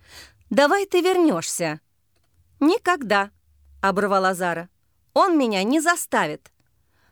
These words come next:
«Но так будет». «Ксюша, хватит», твердо сказала она.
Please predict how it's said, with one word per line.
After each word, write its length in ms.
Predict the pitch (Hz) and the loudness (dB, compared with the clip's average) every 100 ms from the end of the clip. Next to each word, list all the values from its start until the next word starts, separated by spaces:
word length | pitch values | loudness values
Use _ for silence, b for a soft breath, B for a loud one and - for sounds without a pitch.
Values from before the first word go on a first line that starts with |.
| _ | _
«Но 200 | 185 220 | -2 -2
так 320 | 214 277 277 | 2 0 0
будет». 640 | 226 247 226 185 214 202 - _ _ _ _ _ - | -4 -4 -4 -2 -4 -4 -18 _ _ _ _ _ -10
«Ксюша, 540 | - 339 220 180 151 _ _ | -2 0 0 -2 -6 _ _
хватит», 680 | - 330 330 269 262 277 - _ _ _ _ _ - | -4 2 4 2 -2 -10 -10 _ _ _ _ _ -8
твердо 360 | 214 214 170 | 0 0 0
сказала 540 | 190 - 190 190 185 185 | -6 -4 -2 0 0 0
она. 260 | 180 165 | -2 -6